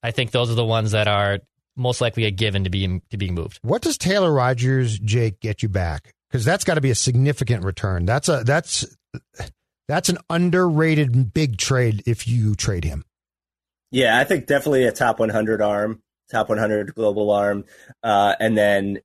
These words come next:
Speaker 3: at least one more pitcher, probably two more pitchers or two more, uh, mid-level prospects. But, but for sure a top one hundred arm for Taylor Rogers, because there are gonna be so many teams. It is a seller's market, and that's good for the Twins.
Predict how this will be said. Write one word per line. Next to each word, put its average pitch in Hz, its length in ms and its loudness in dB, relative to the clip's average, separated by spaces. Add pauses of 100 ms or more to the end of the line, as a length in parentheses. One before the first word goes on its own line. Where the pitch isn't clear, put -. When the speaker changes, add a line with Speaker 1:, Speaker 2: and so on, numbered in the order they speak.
Speaker 3:
at 110 160 -4
least 113 480 0
one 107 260 2
more 104 200 2
pitcher, 107 280 -2
probably 98 320 0
two 104 200 -6
more 98 160 0
pitchers 92 420 -4
or 92 60 -4
two - 180 -4
more, 95 380 -2 (220)
uh, 95 200 0
mid-level 92 800 -2 (540)
prospects. - 760 -2
But, 135 180 -6 (100)
but 147 160 -2
for 147 160 0
sure 147 340 2
a 113 60 2
top 113 240 0
one 98 80 0
hundred 95 260 -2
arm 82 160 -2
for - 140 -12
Taylor 85 260 -4
Rogers, 73 440 -6 (180)
because 143 160 0
there 202 120 4
are 175 40 2
gonna 135 120 2
be 107 120 2
so - 360 0
many 107 200 0
teams. 101 360 -4
It 151 120 0
is 190 120 2
a 127 60 -2
seller's 113 340 0
market, 101 380 -4
and 113 100 -4
that's 107 180 0
good 113 140 -4
for - 80 -10
the 98 80 -6
Twins. 92 360 -10